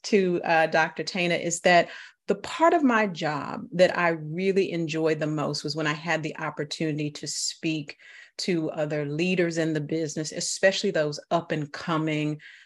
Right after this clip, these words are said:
um, folks in the organization, to really mentor and coach and guide them, and frankly, help make the path smoother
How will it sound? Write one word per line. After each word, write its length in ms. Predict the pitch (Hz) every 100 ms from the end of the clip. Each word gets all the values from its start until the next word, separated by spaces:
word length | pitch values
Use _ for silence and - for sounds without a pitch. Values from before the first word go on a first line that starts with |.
| _
um, 480 | 147 143 143 147 147 - _ _ -
folks 300 | 170 - -
in 180 | 165
the 120 | 160 -
organization, 880 | 160 151 156 147 147 139 143 143 139
to 180 | -
really 380 | 165 190 220 214
mentor 580 | 180 165 170 170 - 151
and 240 | - 156
coach 340 | - 165 156 156
and 220 | 156 151
guide 340 | 147 151 147
them, 260 | 147 147 147 - - - -
and 200 | 220 220
frankly, 340 | 277 349 285
help 320 | 220 202 214 165
make 400 | 175 180 185 -
the 80 |
path 480 | 160 - 185 170 165
smoother 960 | - - 196 185 196 190 156 151 151